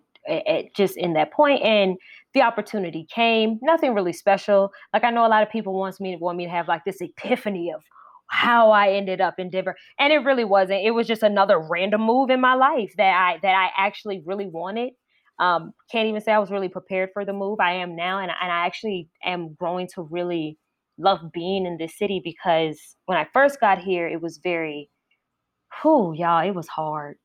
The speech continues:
It was hard. Um, it's, as you could imagine, it's extremely white.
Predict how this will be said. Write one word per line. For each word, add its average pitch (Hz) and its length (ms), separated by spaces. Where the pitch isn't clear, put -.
It 180 40
was 180 100
hard. 143 440
Um, 160 440
it's, 226 320
as 185 200
you 214 120
could 220 180
imagine, 165 500
it's 170 220
extremely 143 760
white. 147 440